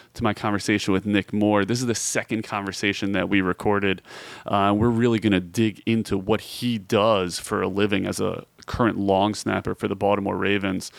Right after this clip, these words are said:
What I want you to think about while you're listening to this conversation is the way that I'm able to get to the bottom of exactly what he does for a living. It's so unique, uh, the demands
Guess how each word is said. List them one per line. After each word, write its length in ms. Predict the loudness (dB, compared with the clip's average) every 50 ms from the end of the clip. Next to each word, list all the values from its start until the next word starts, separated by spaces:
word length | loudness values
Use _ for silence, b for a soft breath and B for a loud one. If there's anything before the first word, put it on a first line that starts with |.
| B B B B B B
What 160 | 0 2 2
I 20 |
want 260 | 2 2 0 0 0 -2
you 60 | -2
to 80 | -2
think 300 | -4 -2 -2 -2 -2 0
about 220 | 0 2 2 2 2
while 220 | 2 2 2 2
you're 140 | 2 2 0
listening 380 | 0 0 0 0 0 -2 -2 -2
to 100 | -2 -2
this 180 | -2 -2 -2
conversation 760 | -2 -2 -2 0 0 -2 -2 0 -2 -2 0 0 0 -2 -2 -2
is 360 | 0 0 2 2 2 0 -2 B B B B B B B B B -4
the 100 | -2 0
way 300 | 2 4 4 4 4 4
that 180 | 2 2 2 2
I'm 140 | 0 0 0
able 280 | 0 0 0 0 -2 -4
to 160 | -2 -4 -2
get 180 | 0 0 0 0
to 80 | 0
the 120 | -2 -2 -2
bottom 680 | -4 -6 _ 0 0 2 4 4 2 2 0 0 -2 -2
of 200 | 0 0 0 -2 -2
exactly 560 | -4 -4 -4 -2 -2 -2 -2 -2 -2 -2 -2
what 160 | 0 0 0 -2
he 160 | -2 -6 -6
does 340 | -2 2 2 2 2 2 0
for 140 | -2 0
a 40 | 0
living. 300 | 2 2 0 0 0 -2
It's 180 | -2 -2 -4 -4
so 360 | -6 -4 0 2 2 4 4
unique, 720 | 4 2 4 2 2 4 4 4 4 4 2 0 -10 -16 -16 B B B B B B B B B
uh, 320 | B -6 -6 -4 -4 -4 -6
the 160 | -4 -4 -4
demands 880 | 0 0 0 0 0 -2 -2 0 0 2 2 2 2 0 -2 -4 -6